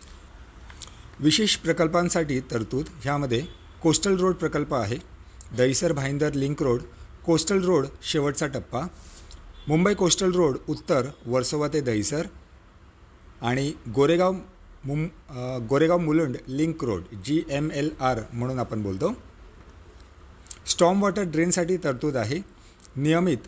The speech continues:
वादळी पाण्याचा निचरा करण्यासाठी तरतूद, पंपिंग स्टेशनची तरतूद आणि मिठी नदीची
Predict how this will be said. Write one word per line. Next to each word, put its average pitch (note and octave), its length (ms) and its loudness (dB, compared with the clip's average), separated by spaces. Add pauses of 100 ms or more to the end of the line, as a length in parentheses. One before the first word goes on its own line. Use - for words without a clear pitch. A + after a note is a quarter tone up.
(120)
वादळी C3+ 360 4
पाण्याचा D#3 420 -2
निचरा C#3+ 420 -2
करण्यासाठी B2+ 720 -4
तरतूद, C3+ 420 -4 (360)
पंपिंग D3 320 2
स्टेशनची E3+ 580 0
तरतूद B2+ 340 -4 (640)
आणि D3 340 2 (180)
मिठी C3 420 0
नदीची B2 480 -2